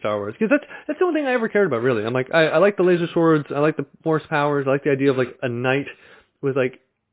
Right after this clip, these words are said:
mystical powers who has, like, a philosophical, um, uh, what is it? Like, a, not a religion, but, like, a worldview, whatever, right, that he has to adhere to. And it just seemed very, that, that's the most interesting, like, Jedi's,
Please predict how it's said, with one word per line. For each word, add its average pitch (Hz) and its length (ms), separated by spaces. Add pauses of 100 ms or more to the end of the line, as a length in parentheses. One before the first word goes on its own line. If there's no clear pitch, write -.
(440)
mystical 156 520
powers 143 400
who 131 100
has, 127 180
like, 127 100
a 113 160
philosophical, 127 960 (320)
um, 117 680 (720)
uh, 104 560
what - 480
is 113 100
it? 110 200
Like, 117 100
a, 123 180
not 185 200
a 147 40
religion, 127 400
but, 120 140
like, 135 140
a 127 180
worldview, 135 460
whatever, 127 300
right, 131 200
that 123 80
he 123 60
has 117 160
to 113 80
adhere 170 400
to. 160 260 (500)
And 160 200
it 151 80
just 160 180
seemed 170 360
very, 151 400
that, 147 180
that's 202 160
the 202 60
most 190 200
interesting, 156 360
like, 120 180
Jedi's, 143 520